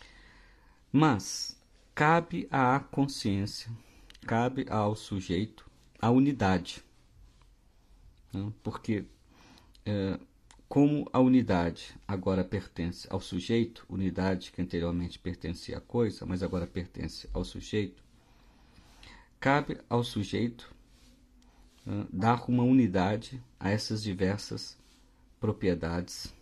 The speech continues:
existentes na coisa. E ele faz isso, né, através de um artifício linguístico,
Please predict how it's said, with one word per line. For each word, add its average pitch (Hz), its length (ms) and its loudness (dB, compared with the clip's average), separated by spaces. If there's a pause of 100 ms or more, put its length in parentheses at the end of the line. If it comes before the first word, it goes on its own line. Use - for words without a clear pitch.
(180)
existentes 90 520 -6
na 78 140 -4
coisa. - 420 -10 (1120)
E 127 120 8
ele 156 120 6
faz 117 380 2
isso, 131 400 -2 (100)
né, 120 300 -4 (1400)
através 113 540 2
de 120 80 0
um 120 100 4
artifício 131 920 0 (540)
linguístico, 135 760 0